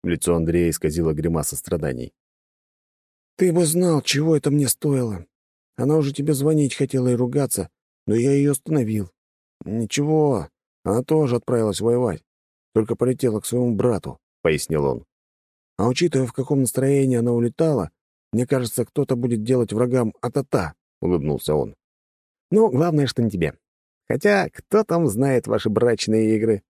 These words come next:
подколол я друга, на что получил подсунутый под нос кулак. «Ладно, ладно, шучу. Я в ваши дела не лезу. И, кстати, у меня есть подарок.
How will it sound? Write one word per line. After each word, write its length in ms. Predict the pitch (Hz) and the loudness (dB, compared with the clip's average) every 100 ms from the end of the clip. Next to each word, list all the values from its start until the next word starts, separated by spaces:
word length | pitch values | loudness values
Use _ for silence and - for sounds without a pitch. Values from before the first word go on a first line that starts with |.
| _ | _
подколол 500 | - - 78 73 71 | -10 -2 0 2 0
я 120 | 71 | 0
друга, 400 | 71 92 92 85 _ _ _ _ | 0 0 0 -2 _ _ _ _
на 100 | 82 | -6
что 200 | 82 131 | -2 -2
получил 440 | 117 95 90 98 90 | 2 0 2 -2 -2
подсунутый 540 | 78 - 95 85 90 | -4 -4 -2 -2 -2
под 160 | - 73 | -4 -2
нос 220 | 78 78 | -2 -2
кулак. 360 | - 90 58 - _ _ _ | 0 -2 -2 -10 _ _ _
«Ладно, 440 | 139 196 233 147 | 0 2 2 2
ладно, 280 | 135 202 123 | 2 2 -2
шучу. 420 | - 151 180 202 - _ _ _ _ _ _ | -6 -4 -4 -4 -8 _ _ _ _ _ _
Я 200 | 127 190 | 2 2
в 20 | |
ваши 200 | 156 143 | 2 0
дела 220 | 127 104 101 | 0 2 2
не 120 | 87 | 2
лезу. 360 | 147 143 135 - _ | 2 2 -2 -4 _
И, 120 | - 98 | -2 -2
кстати, 400 | - 117 110 98 | 0 -2 0 -2
у 60 | 98 | 0
меня 160 | 98 | 0
есть 220 | 127 131 - | 2 0 0
подарок. 420 | 147 160 - | -2 -2 -4